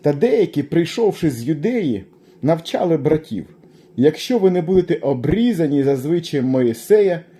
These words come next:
то не можете спастися». Сильний аргумент, чи не правда? «Які благородні прийшли навчати народ шляху спасіння». Звичайно, це жарт. Хоча сміливо можна сказати «написано».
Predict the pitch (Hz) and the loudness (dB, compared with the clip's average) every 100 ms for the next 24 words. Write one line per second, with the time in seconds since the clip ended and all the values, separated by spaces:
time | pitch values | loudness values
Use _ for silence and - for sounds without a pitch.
0 | _ _ _ - 220 170 156 143 131 131 | _ _ _ -4 -2 0 2 0 0 -4
1 | 123 - 127 - 110 - 85 - _ - | -6 -6 -8 -6 -10 -10 -14 -16 _ -20
2 | _ - - 147 185 214 190 170 156 123 | _ -20 -4 -2 0 0 -2 -4 -4 -4
3 | 85 - - 165 180 185 196 82 - - | -6 -12 -10 -4 -4 0 0 0 -4 -18
4 | - - - _ - - - - - - | -20 -20 -20 _ -20 -20 -20 -20 -20 -6
5 | 123 156 233 185 208 196 196 190 151 110 | -4 -2 -2 0 0 2 2 2 2 -2
6 | 101 - - 156 151 - 202 196 180 180 | -10 -10 -2 -2 -2 -6 -6 -2 -4 -4
7 | 180 175 165 160 160 160 180 170 - - | -6 -6 -4 -2 -2 0 -2 -4 -16 -6
8 | 131 165 180 165 - 135 170 - 170 147 | -4 -4 -6 -8 -8 -8 -8 -8 -6 -4
9 | 107 92 - - _ - - _ - - | -4 -8 -12 -20 _ -20 -20 _ -20 -20
10 | - - 123 180 - - 170 - 156 117 | -20 -12 -6 -4 -4 -4 -4 -4 -4 -2
11 | 87 - - _ - - - 180 240 - | -8 -10 -20 _ -20 -10 -6 -4 -6 -6
12 | - 175 220 220 190 185 180 165 165 - | -4 -2 -2 -2 -2 -2 -2 -4 -6 -4
13 | 160 147 170 - 139 - 90 107 135 143 | -4 0 -2 -2 -8 -10 -8 -4 -2 -2
14 | 226 196 190 98 87 | -4 -6 -8 -10 -10